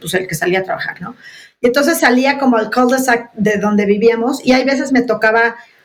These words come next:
con las mamás de los hijos, y hay veces me tocaba convivir con los papás de los hijos. O sea, ellos lo tenían como muy identificado de que, pues, hay veces la mamá se va a trabajar, yo me quedo con los hijos, y yo le cambio el pañal y yo lo baño,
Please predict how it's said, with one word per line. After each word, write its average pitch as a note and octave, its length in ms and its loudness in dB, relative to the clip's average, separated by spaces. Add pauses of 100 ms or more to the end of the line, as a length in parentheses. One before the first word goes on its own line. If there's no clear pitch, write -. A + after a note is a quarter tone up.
(400)
con A3+ 140 4
las G#3+ 160 -2
mamás A3+ 340 2
de C#4+ 80 0
los C#4+ 180 -2
hijos, C4+ 300 0
y B3+ 40 6
hay A#3 60 2
veces A#3 280 2
me C4 100 2
tocaba G#3 400 -2
convivir G#3+ 380 2
con C#4 160 -2
los B3 120 0
papás G#3 280 -2
de A#3 100 2
los B3+ 160 0
hijos. G4 260 -2
O G3 40 -2
sea, A3 220 -2
ellos G4+ 280 2
lo F4+ 140 -2
tenían A#3+ 360 2
como C#4+ 220 0
muy C4 540 2 (220)
identificado A#3+ 760 2
de A#3 160 2
que, B3+ 380 0 (180)
pues, G3+ 160 0
hay B3 100 4
veces C#4+ 240 -2
la B3 80 0
mamá A3+ 240 0
se C4 100 -2
va B3+ 80 2
a B3+ 60 -2
trabajar, A#3 300 0
yo A3+ 120 2
me A3 120 -2
quedo A3 140 0
con G#3 100 0
los G3 140 0
hijos, A#3+ 260 0
y - 20 -2
yo G#3 120 4
le A3 100 0
cambio A3+ 240 2
el A3 60 -6
pañal G3+ 280 0
y G#3 100 -2
yo G3+ 100 0
lo G3 100 2
baño, A3 380 0